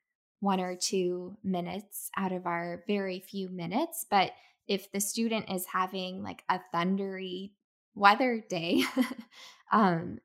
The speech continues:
if we can do just, if we can teach them some of these strategies, I think the student can get that much more out of the session. Um, and then als-, they also have that skill to bring with them to the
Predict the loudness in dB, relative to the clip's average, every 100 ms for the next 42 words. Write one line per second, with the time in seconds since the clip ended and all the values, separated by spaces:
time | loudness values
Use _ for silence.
0 | _ _ -4 0 0 2 0 0 -4 -6
1 | -6 -2 -4 -4 -8 -6 -4 -4 -4 -6
2 | -6 -4 -2 -2 -4 -6 -8 -8 -6 -4
3 | 2 2 2 -4 -4 -4 -2 -2 0 -2
4 | -4 -10 -6 -6 -8 -10 -10 -4 -2 -4
5 | _ _ _ 8 10 10 4 -6 -4 -2
6 | -2 -4 -6 -10 -8 -2 2 2 2 -4
7 | -4 -2 -4 _ _ _ -4 -2 -2 -4
8 | -6 -2 0 0 0 0 0 -2 -4 -4
9 | -4 -8 -8 -6 -6 -4 -6 -4 -6 -6
10 | -2 0 -2 -6 -10 -8 -8 -8 -10 _
11 | -16 -4 -4 -4 -6 -6 -8 -8 -6